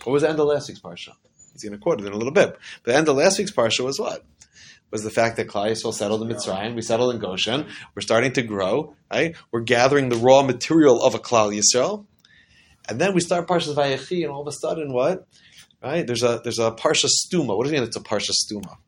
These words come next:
It means that, that, that place, that quarry from where, you know, the silver was being initially extracted, right? The, the, you know, the, whatever, this well, this wellspring of, of holiness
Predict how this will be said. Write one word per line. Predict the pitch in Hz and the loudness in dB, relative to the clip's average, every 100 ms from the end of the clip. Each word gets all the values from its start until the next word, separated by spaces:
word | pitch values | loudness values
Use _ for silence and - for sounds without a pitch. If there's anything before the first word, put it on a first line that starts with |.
| _ _ - - - - - | _ _ -20 -20 -20 -20 -10
It | 107 | -6
means | 131 170 151 | 0 2 2
that, | 127 117 | 0 0
that, | 120 113 - _ - | 0 0 -2 _ -6
that | 117 117 | -6 -6
place, | - 196 135 131 | -2 0 2 0
that | 113 104 - | -2 -6 -10
quarry | - 127 156 139 113 | 0 4 4 4 0
from | - 110 | -2 4
where, | 117 120 113 | 6 6 4
you | 107 120 | 0 -4
know, | 104 | -4
the | 101 | -2
silver | 101 143 151 139 | 4 6 6 4
was | 117 | 2
being | 104 131 110 104 | 0 -2 -2 -6
initially | 113 131 - 117 | -4 -2 0 -2
extracted, | 101 - 170 202 208 101 107 135 - - _ _ | -2 -2 0 -2 -4 -10 -12 -16 -20 -20 _ _
right? | 117 160 165 _ _ _ _ - | -8 -8 -8 _ _ _ _ -8
The, | 107 - | -6 -4
the, | 110 110 107 98 - _ _ | -2 0 0 -4 -10 _ _
you | 120 | -8
know, | 104 104 | -8 -8
the, | 104 101 95 - - - | -6 -6 -6 -12 -18 -20
whatever, | - - - 127 156 104 | -20 -20 -4 2 2 2
this | 98 | -4
well, | 101 143 151 101 104 _ - - | 2 6 6 4 -8 _ -20 -10
this | 101 | -6
wellspring | 117 135 165 - 127 117 | 2 2 2 2 2 2
of, | 107 104 - | 0 0 -8
of | 104 95 | -10 -10
holiness | - 175 220 113 98 | 2 4 4 0 -4